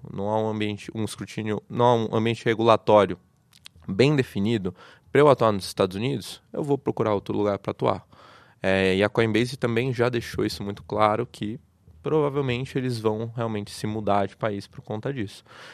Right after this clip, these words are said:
Então, no fim do dia, quem perde é só os Estados Unidos, e eu acho que não é um cenário, pensando em todo um contexto macro, principalmente com o que a gente vê em relação à especulação pra liquidação, por exemplo, de petróleo internacional, a força com que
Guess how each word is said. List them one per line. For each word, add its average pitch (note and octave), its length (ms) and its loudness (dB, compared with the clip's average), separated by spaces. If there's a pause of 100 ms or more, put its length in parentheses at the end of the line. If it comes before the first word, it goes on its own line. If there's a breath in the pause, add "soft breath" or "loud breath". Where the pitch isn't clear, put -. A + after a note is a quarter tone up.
(140 loud breath)
Então, E3 300 4
no F3+ 80 4
fim E3+ 120 2
do E3 80 2
dia, E3+ 140 2
quem D#3+ 180 -2
perde C#3+ 300 2
é D3 60 2
só C3+ 240 2
os C3 100 -2
Estados B2+ 380 2
Unidos, B2+ 340 0
e - 20 4
eu B2 120 4
acho - 180 2
que B2 140 -4
não C3+ 280 4
é D3+ 60 6
um D3+ 100 4
cenário, A#2+ 720 0 (140)
pensando - 320 -4
em G#2 80 -4 (160)
todo B2+ 460 0
um G#2 100 -8
contexto F#2+ 640 -4
macro, G#2 560 0
principalmente G2+ 560 -2
com G2+ 120 -6
o G2 40 -4
que - 80 2
a F#2+ 60 4
gente G2 260 -4
vê F#2 200 2
em F#2+ 80 0
relação G2 420 -2
à - 20 0
especulação F#2+ 1000 -2
pra G#2 140 6
liquidação, G2+ 720 2
por F#2+ 120 -4
exemplo, F#2+ 320 -4
de F#2+ 120 -8
petróleo G2+ 640 2
internacional, F#2+ 840 2
a G2 40 8
força A#2 500 2
com G2+ 200 -4
que G2+ 260 -6